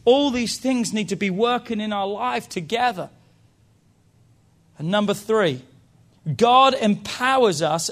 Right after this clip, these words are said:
and enables us to do these things. If you're here tonight and say, "There's no way that I can have knowledge, there's no way that I can love,"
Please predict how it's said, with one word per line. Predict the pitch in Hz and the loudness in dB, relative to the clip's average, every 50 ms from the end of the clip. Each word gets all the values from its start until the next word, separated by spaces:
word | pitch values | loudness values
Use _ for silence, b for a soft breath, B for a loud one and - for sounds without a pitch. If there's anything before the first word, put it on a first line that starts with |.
| - - | -8 -8
and | 190 185 170 | -6 -4 -4
enables | 170 175 196 220 233 247 262 214 185 170 147 135 | -4 -4 -4 -4 -4 -4 -4 -4 -4 -4 -4 -4
us | 160 175 170 - - | -4 -4 -4 -6 -6
to | - 214 | -8 -8
do | 170 190 254 269 269 | -8 -6 -6 -8 -6
these | 196 175 151 131 - - | -6 -8 -8 -10 -12 -14
things. | - 123 113 - _ - - - b b b b b | -16 -18 -18 -20 _ -20 -20 -20 b b b b b
If | - 135 175 | -4 0 0
you're | 233 214 | 2 4
here | 233 262 254 | 4 4 2
tonight | 254 - 233 233 240 240 226 | 2 0 -2 0 0 0 0
and | 214 - | -2 -4
say, | - 233 | -4 -2
"There's | 214 226 208 190 | -2 -2 -2 -2
no | 233 247 247 | -2 0 0
way | 233 240 233 233 | 2 2 2 2
that | 196 214 - | 2 0 0
I | 196 196 | 0 -2
can | 190 - 196 | -2 -4 -4
have | 185 202 196 175 | -4 -4 -4 -4
knowledge, | 190 196 185 170 151 147 139 B B B B - | -4 -2 -2 -2 -4 -4 -8 B B B B -8
there's | 180 180 165 | -6 -4 -2
no | 220 240 240 | 0 2 2
way | 240 233 220 208 | 4 4 4 2
that | 202 208 - | 2 0 0
I | 196 190 | 0 -2
can | 196 208 202 196 | -2 -4 -6 -4
love," | 202 214 208 175 139 | -2 0 0 0 -2